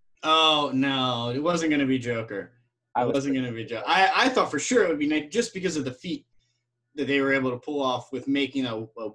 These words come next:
Speaker 1: World War One film, uh, and have it look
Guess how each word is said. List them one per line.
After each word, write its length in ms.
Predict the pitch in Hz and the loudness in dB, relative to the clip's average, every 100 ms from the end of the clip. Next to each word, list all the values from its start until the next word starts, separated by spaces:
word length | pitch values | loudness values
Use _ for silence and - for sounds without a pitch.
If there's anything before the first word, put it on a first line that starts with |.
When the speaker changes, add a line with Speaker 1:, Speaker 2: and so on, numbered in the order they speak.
| 113 | -8
Speaker 1:
World 240 | 170 156 | -4 -2
War 160 | 143 143 | -2 -2
One 480 | 120 123 131 120 113 _ | -4 -6 -6 -6 -10 _
film, 500 | 131 117 110 104 101 _ _ _ _ _ _ _ - | -10 -6 -6 -8 -12 _ _ _ _ _ _ _ -12
uh, 320 | 120 113 110 104 | -6 -4 -4 -6
and 120 | 127 | -8
have 220 | 131 135 127 | -4 -2 -2
it 140 | 117 | -4
look 300 | 147 156 - | 0 -2 -2